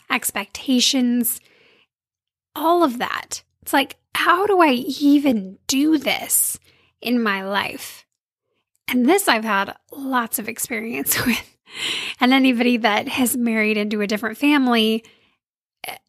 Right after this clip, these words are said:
or even joined into, partnered with,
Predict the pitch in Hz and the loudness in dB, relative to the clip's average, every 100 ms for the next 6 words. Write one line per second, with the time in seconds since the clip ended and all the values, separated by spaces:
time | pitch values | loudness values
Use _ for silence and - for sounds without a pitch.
0 | _ _ 330 254 254 247 240 220 214 269 | _ _ 0 2 2 2 0 -2 -2 0
1 | 262 254 240 254 262 - 254 220 202 208 | 2 2 2 2 2 0 -2 -2 -2 -6
2 | - _ _ _ _ - 294 277 277 247 | -8 _ _ _ _ -4 0 4 4 4
3 | 226 220 214 214 | 2 2 2 -2